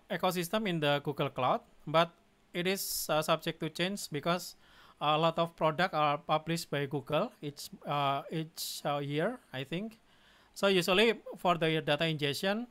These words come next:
or maybe for the data velocity, uh, usually we can take a look from the cloud publish subscribe or maybe cloud storage, uh, to extract the data. And then during the process, uh,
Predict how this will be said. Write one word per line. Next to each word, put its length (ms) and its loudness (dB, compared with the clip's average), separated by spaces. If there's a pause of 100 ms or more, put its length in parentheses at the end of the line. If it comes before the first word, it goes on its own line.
or 580 0 (120)
maybe 300 -4
for 180 0
the 340 -2 (140)
data 500 -2
velocity, 640 -4 (560)
uh, 40 2
usually 360 0
we 80 2
can 220 0
take 180 0
a 40 0
look 200 0
from 240 0
the 340 2
cloud 220 2 (240)
publish 320 0
subscribe 480 -2
or 120 0
maybe 260 -4
cloud 240 -2 (140)
storage, 800 -4
uh, 160 -6
to 240 -4 (160)
extract 380 -4
the 80 -4
data. 480 -2 (560)
And 120 0
then 140 4
during 240 2
the 120 4
process, 840 -2
uh, 260 -4